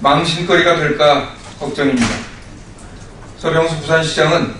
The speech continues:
영화예술계에 대한 일체의 정치적 압박은 중-, 다시 하겠습니다. 서병수 부산시장은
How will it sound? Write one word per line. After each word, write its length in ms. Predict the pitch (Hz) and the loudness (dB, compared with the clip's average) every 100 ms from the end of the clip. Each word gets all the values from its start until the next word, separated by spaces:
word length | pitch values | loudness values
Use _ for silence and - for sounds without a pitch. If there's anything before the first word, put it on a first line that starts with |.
| - - - - - - - 147 | -16 -18 -18 -20 -20 -20 -10 -2
영화예술계에 800 | 143 160 156 151 156 156 151 151 | 2 4 2 2 0 2 2 4
대한 440 | 156 160 165 - | 4 2 0 -6
일체의 520 | - 180 180 190 180 | -2 -2 4 4 4
정치적 420 | 165 160 160 175 147 | 2 -2 0 2 2
압박은 920 | 135 - - - 175 165 170 170 170 - - - - - - - - - | 2 -2 -16 -4 2 2 2 -2 -6 -12 -18 -18 -20 -20 -20 -20 -18 -12
중-, 240 | - - - - - - | -12 -12 -14 -18 -18 -16
다시 220 | - 127 127 | -10 -6 -4
하겠습니다. 480 | 120 113 113 117 - - - - - - | -4 -4 -8 -10 -12 -14 -16 -16 -18 -2
서병수 480 | 175 175 180 180 | 2 4 4 2
부산시장은 720 | 143 165 160 - 156 165 - | 0 2 2 2 2 2 0